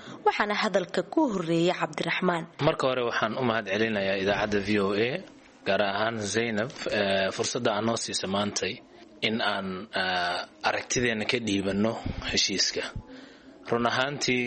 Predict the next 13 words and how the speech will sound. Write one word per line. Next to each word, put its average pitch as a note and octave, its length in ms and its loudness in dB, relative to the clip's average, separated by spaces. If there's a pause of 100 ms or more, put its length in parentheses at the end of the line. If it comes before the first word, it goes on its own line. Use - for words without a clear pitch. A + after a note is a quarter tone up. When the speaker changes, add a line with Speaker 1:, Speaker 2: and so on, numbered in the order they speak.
(160)
Speaker 2:
eh, G2+ 320 0
marka B2 320 0
koowaad, G#2 400 2 (480)
ka D3 140 2
aniga A2 340 -2
ahaan A#2 300 0
waxaan G#2 260 0
u G#2 80 -2
soo G#2+ 180 0
dhoweynayaa G2 560 2
heshiiskan G2 540 -2
si - 160 -2
weyn. G2+ 300 4